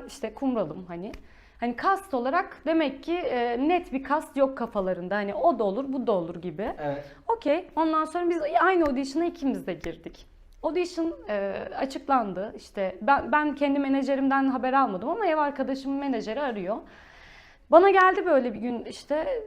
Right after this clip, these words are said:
Speaker 1: e, "Öğrendin mi işte?" falan. E, "Menajerin aradı mı seni?" "Yo, hayır." E, "Seçmişler." "Kim?" İşte "Kızın ismini biliyorum. Şu, şu ki,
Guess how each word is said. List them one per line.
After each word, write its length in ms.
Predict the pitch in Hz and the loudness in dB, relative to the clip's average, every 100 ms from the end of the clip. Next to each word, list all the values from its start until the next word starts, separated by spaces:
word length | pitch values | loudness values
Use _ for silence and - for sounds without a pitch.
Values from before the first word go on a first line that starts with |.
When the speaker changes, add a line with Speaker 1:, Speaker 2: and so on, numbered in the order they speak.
| - | -8
Speaker 1:
e, 360 | 403 240 240 233 | -4 -2 -2 0
"Öğrendin 640 | - 262 269 269 269 381 330 | 6 8 10 8 6 4 2
mi 60 | |
işte?" 400 | 262 - - 226 220 | 0 -6 -2 -2 0
falan. 340 | 240 226 220 220 - - | 2 2 0 -8 -18 -10
E, 200 | 208 202 | -8 -6
"Menajerin 440 | 220 226 214 233 | -4 -4 -4 -4
aradı 240 | 233 220 277 | -2 -2 -6
mı 80 | |
seni?" 340 | 269 220 220 277 247 | -10 -10 -12 -12 -8
"Yo, 220 | 247 233 | -6 -6
hayır." 440 | 233 196 214 349 - - - - - - | -6 -6 -8 -12 -20 -20 -20 -20 -20 -16
E, 40 | - - - 349 359 240 | -12 -10 -12 -14 -16 -16
"Seçmişler." 720 | - 254 247 285 - 190 170 - - - | -2 -2 0 -6 -4 -4 -4 -10 -20 -20
"Kim?" 220 | - 320 392 - - | -8 -6 -6 -10 -20
İşte 380 | 214 - 285 320 381 - - - _ - - - | -20 -10 -6 -6 -10 -20 -20 -20 _ -20 -20 -8
"Kızın 240 | 262 254 | -6 -4
ismini 300 | 240 254 233 | -4 -6 -4
biliyorum. 460 | 226 202 180 262 - - | -2 -2 -2 -6 -10 -18
Şu, 160 | - 285 | -12 -10
şu 180 | 269 277 | -10 -10
ki, 260 | - - | -8 -8